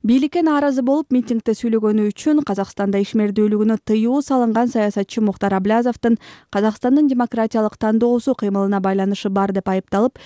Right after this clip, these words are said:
камакка алынышкан эле. Сотто прокурор аларды эки жылга эркинен ажыратууну суранган, бирок судья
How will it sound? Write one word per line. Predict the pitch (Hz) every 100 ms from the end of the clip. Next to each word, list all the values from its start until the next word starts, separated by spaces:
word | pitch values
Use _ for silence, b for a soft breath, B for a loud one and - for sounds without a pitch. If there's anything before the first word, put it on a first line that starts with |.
| B B
камакка | 262 240 -
алынышкан | 185 185 - 180 175
эле. | 143 170 208 _ _
Сотто | - 202 - 190
прокурор | - 196 208 247 269 B B B
аларды | 202 220 214 247 220
эки | 220 262
жылга | 226 202 220 214 -
эркинен | 220 220 214 233
ажыратууну | 214 196 190 185 196 202
суранган, | 202 226 233 247 196 170
бирок | 175 190 180
судья | - 190 202 202